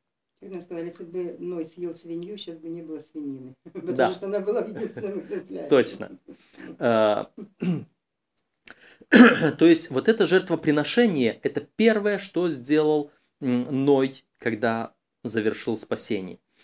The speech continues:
Speaker 2: То есть когда совершилось его спасение. И он признал в этом, что спасителем являлся Господь.
Speaker 1: Мгм.
Speaker 2: Он утвердил свою веру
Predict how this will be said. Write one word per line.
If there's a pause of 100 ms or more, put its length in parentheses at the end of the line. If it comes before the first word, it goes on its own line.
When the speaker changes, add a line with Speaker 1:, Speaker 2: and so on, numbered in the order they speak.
(160)
Speaker 2:
То
есть
когда
совершилось
его
спасение. (1000)
И
он
признал (200)
в
этом, (480)
что
спасителем (200)
являлся (680)
Господь.
Speaker 1:
Мгм. (680)
Speaker 2:
Он (340)
утвердил
свою
веру